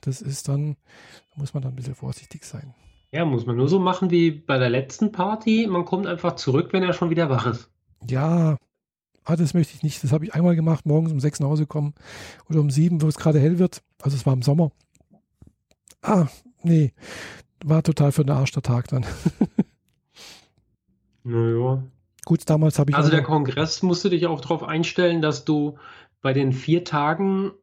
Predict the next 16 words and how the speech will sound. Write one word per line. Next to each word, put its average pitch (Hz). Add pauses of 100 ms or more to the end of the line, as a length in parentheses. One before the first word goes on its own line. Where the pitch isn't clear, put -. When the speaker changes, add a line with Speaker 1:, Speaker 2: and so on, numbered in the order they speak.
(120)
Speaker 2:
den 139
drei 135
Nächten 165
dazwischen 175
zusammen 160
acht -
Stunden 143
schläfst. 131 (200)
Speaker 1:
Hm. 139 (800)
Speaker 2:
Also 131
acht 131
Stunden 156
auf 127
drei 135
Nächte. 135 (100)
Speaker 1:
Hm. 127